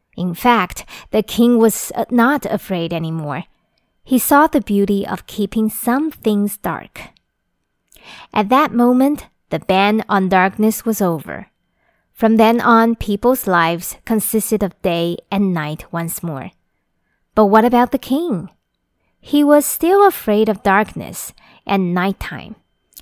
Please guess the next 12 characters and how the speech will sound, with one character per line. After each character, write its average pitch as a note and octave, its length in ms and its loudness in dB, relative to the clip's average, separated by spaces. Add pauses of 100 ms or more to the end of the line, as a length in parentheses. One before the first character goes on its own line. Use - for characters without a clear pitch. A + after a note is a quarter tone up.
(280)
However, F3+ 560 0 (180)
he A#3 240 2
got G#3+ 220 2
himself G#3 480 2
a F#3 60 0
little B3 360 2
night A3 440 0
lamp D3+ 340 -6 (440)
to A3 120 0
make G3+ 220 2
things A3 340 0
better. A#3 380 -2